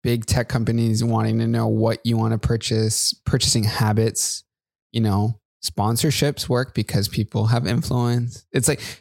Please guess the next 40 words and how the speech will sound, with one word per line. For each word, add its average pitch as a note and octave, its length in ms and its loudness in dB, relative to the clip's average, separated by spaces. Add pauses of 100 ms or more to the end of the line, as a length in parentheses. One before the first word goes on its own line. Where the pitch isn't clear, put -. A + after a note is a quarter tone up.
the, D3+ 80 2 (120)
it, D3+ 200 0
it's C#3 180 0
so, D#3 680 2
there's C3+ 180 -2
so - 200 -2
much F3 360 -2
to - 260 2
it, G#2 260 -2
first A2 300 0
of F#2+ 80 -4
all, G2+ 160 0
right? A2+ 260 0 (460)
But C3+ 260 -2
basically, B2+ 760 0 (920)
I B2 300 0
am C3 260 -2 (140)
giving B2 400 0
Off-White, G#2+ 680 0
for A#2 100 -2
example, A2+ 400 0
in A2+ 120 2
this, A2 220 0
I'm A#2 140 0
wearing A2+ 200 2
an A2 60 0
Off-White - 340 -2
shirt, - 280 0 (240)
free B2+ 140 0
promo, A2+ 400 -2 (580)
right? A2 240 0 (500)
And A#2 260 0
I C3+ 100 0
don't E3 120 0
know A#2 140 0
if G#2+ 160 -4
I A#2 120 2
influence A#2 380 -2
anybody A2 300 0
here B2 460 0